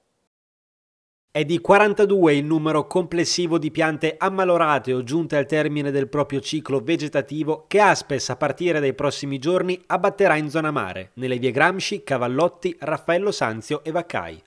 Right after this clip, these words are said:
Un'opera di manutenzione del verde cittadino importante che ha visto la progettazione e la condivisione delle modalità e degli interventi insieme al quartiere e alle associazioni ambientaliste.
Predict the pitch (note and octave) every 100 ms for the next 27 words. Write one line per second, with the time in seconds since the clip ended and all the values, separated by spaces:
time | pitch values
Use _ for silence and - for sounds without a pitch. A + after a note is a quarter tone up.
0 | _ _ D3 F3+ G3+ G#3 F3+ E3+ F3+ G#3
1 | G3+ F#3 E3 F#3+ F#3 D#3+ D3 C#3+ D#3 D3
2 | D3 - G#3+ G3+ E3+ E3 E3+ E3 E3+ E3+
3 | A#2 G2 F#2 A2 - D3 C#3+ D#3+ - D#3
4 | C#3 - F#3+ F3+ - E3 - E3+ D#3 C3+
5 | B2 B2 - D#3 D3+ D3 A#2+ D#3 D3 C#3
6 | C3+ C3+ D3 D3+ D3 - C#3 - B2 B2
7 | B2 A#2 B2 A2+ D3 D3 D#3 D3 E3+ E3+
8 | G#3+ F#3 D#3 - F#3+ - F#3 G3+ G3 D3+
9 | D3 C#3+ D3 F3+ G#3+ G3+ G#3 - D#3+ D#3+
10 | E3 E3 F3 A#2+ - - E2+